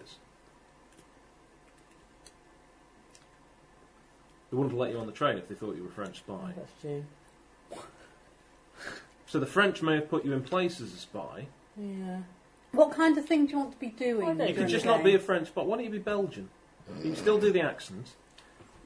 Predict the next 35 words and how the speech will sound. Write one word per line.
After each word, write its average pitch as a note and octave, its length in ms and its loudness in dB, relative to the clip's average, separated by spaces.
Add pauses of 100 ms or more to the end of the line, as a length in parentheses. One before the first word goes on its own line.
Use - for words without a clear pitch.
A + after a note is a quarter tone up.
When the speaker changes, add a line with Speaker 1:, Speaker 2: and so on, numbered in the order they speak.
(160)
Speaker 1:
but D#3 80 4
you D#3 100 6
don't E3 120 6
have D#3+ 100 2
to D#3 80 4
worry D3+ 160 6
about D3+ 180 4
being D3+ 140 4
a D3+ 60 0
spy, B2 400 -4
'cause, - 260 -8
you A#2+ 80 -4
know, F#2+ 160 -6 (320)
Belgian. A#2 340 -4 (800)
Speaker 2:
Okay. D#4 1300 12 (800)
I - 40 -12
don't A3 100 2
Speaker 3:
It's - 0 -
Speaker 2:
want - 180 6
Speaker 3:
there D#4 100 12
Speaker 2:
to C#4+ 60 12
Speaker 3:
as C#4+ 120 12
a C#4+ 40 4 (120)
token C4+ 420 8
effort. G3+ 560 6
<laughs> - 40 0
Speaker 2:
I E4+ 340 10 (160)
don't G#3 140 10
want G#3+ 160 4
to A3+ 60 8
be F#3 80 6
a F3+ 40 4
plucky E3+ 320 -6
little C#3+ 180 -4
Belgian. D3+ 520 -8